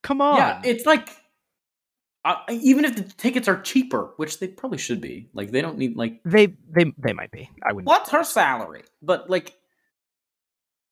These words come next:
Speaker 2: go see the show.
Speaker 1: Go, uh, like, to me, this is just, like, it shows that this show is terrible without Lea Michele. I don't know
Speaker 2: It
Speaker 1: if
Speaker 2: really
Speaker 1: you can
Speaker 2: shows
Speaker 1: speak from
Speaker 2: that the
Speaker 1: experience.
Speaker 2: show is not good. Like, Funny Girl,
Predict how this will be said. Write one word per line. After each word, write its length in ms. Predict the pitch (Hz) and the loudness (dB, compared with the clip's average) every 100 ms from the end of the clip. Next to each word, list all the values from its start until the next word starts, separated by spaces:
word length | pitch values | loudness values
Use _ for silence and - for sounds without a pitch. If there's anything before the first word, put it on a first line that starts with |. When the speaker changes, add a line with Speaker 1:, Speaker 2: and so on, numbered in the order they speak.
| - | 2
Speaker 2:
go 160 | 277 302 | 4 6
see 160 | 311 | 2
the 100 | 277 | 0
show. 500 | 226 - 370 403 349 220 | -4 -6 -2 0 2 4
Speaker 1:
Go, 220 | 190 208 | 6 6
uh, 60 | 220 | 4
like, 380 | 196 185 170 - _ _ _ _ _ _ _ _ - | 4 4 2 -8 _ _ _ _ _ _ _ _ -2
to 200 | 202 214 | 2 2
me, 460 | 170 160 151 185 - | 2 0 2 4 4
this 240 | 170 160 | 2 0
is 160 | 190 156 | -4 -4
just, 420 | - 160 151 - | 0 0 0 -2
like, 400 | 143 120 - - _ _ _ _ _ _ | -2 -2 -6 -18 _ _ _ _ _ _
it 160 | 220 | -2
shows 420 | - - 175 165 143 | 0 4 6 6 4
that 140 | 139 | -4
this 360 | 123 117 156 139 | -8 0 0 0
show 340 | - 151 143 | -2 0 0
is 220 | 143 123 - | -2 -8 -12
terrible 840 | - - 117 123 143 143 135 123 113 | -16 -12 -8 0 2 4 2 -2 -4
without 340 | 101 101 92 | -6 -10 -12
Lea 160 | 92 87 | -14 -16
Michele. 440 | 85 - - - _ _ _ _ | -16 -18 -18 -20 _ _ _ _
I 100 | 165 | -2
don't 100 | 196 | 2
know 60 | 196 | 4
Speaker 2:
It 20 | |
Speaker 1:
if 60 | 180 | 6
Speaker 2:
really 100 | 427 | 4
Speaker 1:
you 60 | |
can 100 | 180 | 2
Speaker 2:
shows 160 | 165 254 | 4 4
Speaker 1:
speak 60 | 226 | 4
from 60 | |
Speaker 2:
that 100 | 175 | 0
the 40 | 113 | -4
Speaker 1:
experience. 280 | - 147 - | -6 -6 0
Speaker 2:
show 300 | 208 202 180 | 4 6 6
is 120 | 131 | 4
not 300 | 143 131 113 | 0 0 0
good. 320 | 117 - - - 135 143 | -2 -2 -6 -20 -20 -10
Like, 200 | 170 151 - - | -8 -8 -10 -4
Funny 220 | 220 240 | -2 0
Girl, 560 | 165 151 139 143 - | 0 2 2 0 -8